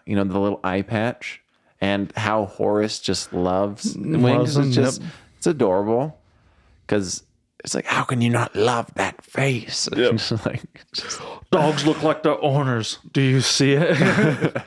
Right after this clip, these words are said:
Speaker 2: <laughs> See, and here we are.
Speaker 1: I'm not gonna
Speaker 2: Two
Speaker 1: say
Speaker 2: grown-ass men chuckling at some shit jokes.
Speaker 1: To be honest,
Speaker 2: <laughs>
Speaker 1: like, Horace was probably my favorite part of the movie.
Speaker 2: Yeah.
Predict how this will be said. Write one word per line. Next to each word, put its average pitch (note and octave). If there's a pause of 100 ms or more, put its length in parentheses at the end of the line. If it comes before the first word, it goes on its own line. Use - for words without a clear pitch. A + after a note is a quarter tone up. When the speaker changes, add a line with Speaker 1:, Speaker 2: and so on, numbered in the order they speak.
(200)
Speaker 2:
<laughs> -
See, F#3
and F3+
here G#3
we F#3
are. A#2
Speaker 1:
I'm D#3+
not G#3+
gonna G#3
Speaker 2:
Two F#3
Speaker 1:
say E3
Speaker 2:
grown-ass D#3+
men C3
chuckling B2+
at A2+
some A#2+
shit -
jokes. A2+
Speaker 1:
To E3
be F3+
honest, F#3
Speaker 2:
<laughs> E3
Speaker 1:
like, D3
Horace E3
was C#3+
probably C3+
my A#2+
favorite A2+
part A2
of G#2+
the F#2+
movie. A2+
Speaker 2:
Yeah. C3